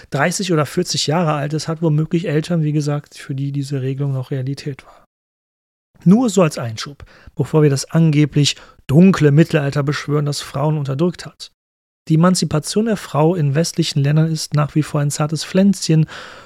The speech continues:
und ständig bedroht von jenen, die die Uhr zurückdrehen wollen.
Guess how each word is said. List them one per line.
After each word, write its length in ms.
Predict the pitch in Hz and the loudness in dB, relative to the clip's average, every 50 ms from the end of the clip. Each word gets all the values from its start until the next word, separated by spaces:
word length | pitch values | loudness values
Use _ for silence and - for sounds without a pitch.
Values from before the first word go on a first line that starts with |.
| - _ - | -20 _ 2
und 380 | 170 190 226 202 - - - - _ _ _ _ _ | 2 2 2 0 -4 -8 -12 -16 _ _ _ _ _
ständig 480 | - - - 151 151 160 165 160 - | -14 -4 2 4 6 6 6 6 4
bedroht 400 | - 160 147 143 131 131 143 - | 0 2 2 2 2 2 0 -2
von 200 | - - 156 147 | -2 -2 -2 0
jenen, 300 | 139 127 131 135 135 135 | 0 0 0 0 0 0
die 120 | 135 147 143 | 0 0 -2
die 120 | 147 185 | -2 -4
Uhr 180 | 196 147 127 123 | -4 -4 -4 -4
zurückdrehen 720 | - - - 143 127 113 - - - - 131 123 123 120 127 | -4 -4 -4 -4 -4 -4 -8 -12 -14 -14 -12 -12 -12 -12 -14
wollen. 200 | 135 135 139 | -14 -16 -20